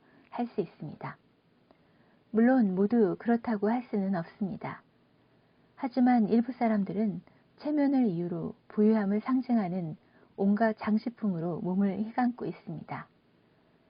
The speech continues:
그렇다고 이런 비싼 물건들이 이들의 자존심을 회복시켜주는 것은 결코 아닌데요. 자존심의 회복은 내면 깊숙이 정한 자신의 가치를 발견해야만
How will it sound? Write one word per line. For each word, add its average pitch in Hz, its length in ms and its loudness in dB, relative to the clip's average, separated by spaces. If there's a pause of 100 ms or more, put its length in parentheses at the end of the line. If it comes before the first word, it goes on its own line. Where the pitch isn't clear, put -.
(300)
그렇다고 233 680 2
이런 226 260 2
비싼 226 360 2
물건들이 175 640 -2 (400)
이들의 214 340 2
자존심을 202 600 0
회복시켜주는 202 880 -6
것은 165 440 -10 (140)
결코 196 540 -6
아닌데요. 170 540 -6 (840)
자존심의 226 680 2
회복은 220 500 0
내면 214 280 6
깊숙이 214 540 -2
정한 185 480 -4 (180)
자신의 214 440 0
가치를 170 680 -6
발견해야만 175 800 -4